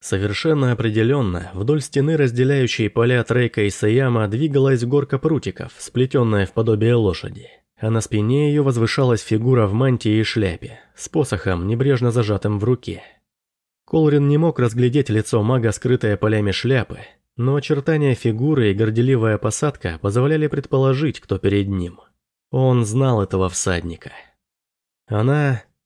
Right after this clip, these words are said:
а это наверняка была она, если он не ошибся,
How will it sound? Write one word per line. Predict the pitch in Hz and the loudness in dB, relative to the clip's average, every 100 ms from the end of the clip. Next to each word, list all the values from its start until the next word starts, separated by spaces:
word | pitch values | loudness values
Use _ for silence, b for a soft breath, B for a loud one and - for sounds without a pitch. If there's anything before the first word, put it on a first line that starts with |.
| - | -6
а | 143 | -2
это | 156 147 | 0 2
наверняка | 143 139 143 147 135 | 2 2 0 -2 0
была | 131 131 135 | 2 2 2
она, | 147 127 87 | 2 0 0
если | 85 - 90 | -2 -2 -2
он | 90 90 | 0 0
не | |
ошибся, | 95 - 160 135 - 120 | 0 -2 -4 -4 -8 -12